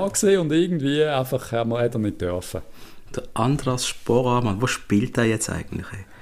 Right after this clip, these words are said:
Speaker 2: Der
Speaker 1: Ist
Speaker 2: ist
Speaker 1: fast
Speaker 2: fast
Speaker 1: schon
Speaker 2: ein
Speaker 1: eine
Speaker 2: richtig guter Verein im Fall.
Speaker 1: Das ist bei Sporting, ja?
Speaker 2: Ja.
Speaker 1: Krass.
Speaker 2: Schon,
Speaker 1: Ja, also.
Speaker 2: oder?
Speaker 1: Ja. Unglaublich.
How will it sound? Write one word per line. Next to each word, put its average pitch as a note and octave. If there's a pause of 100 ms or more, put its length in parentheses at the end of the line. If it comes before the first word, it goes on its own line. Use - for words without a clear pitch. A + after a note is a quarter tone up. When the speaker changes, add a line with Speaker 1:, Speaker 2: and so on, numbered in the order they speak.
(440)
Speaker 2:
Der -
Speaker 1:
Ist G#3
Speaker 2:
ist -
Speaker 1:
fast C3+
Speaker 2:
fast -
Speaker 1:
schon D3+
Speaker 2:
ein C#3
Speaker 1:
eine B2+
Speaker 2:
richtig -
guter D#3+
Verein C3
im E3
Fall. C#3+
Speaker 1:
Das -
ist -
bei A#2+
Sporting, F3+
ja? - (380)
Speaker 2:
Ja. B2 (1400)
Speaker 1:
Krass. - (760)
Speaker 2:
Schon, -
Speaker 1:
Ja, C3+
also. D#3+
Speaker 2:
oder? - (400)
Speaker 1:
Ja. E4+ (1040)
Unglaublich. -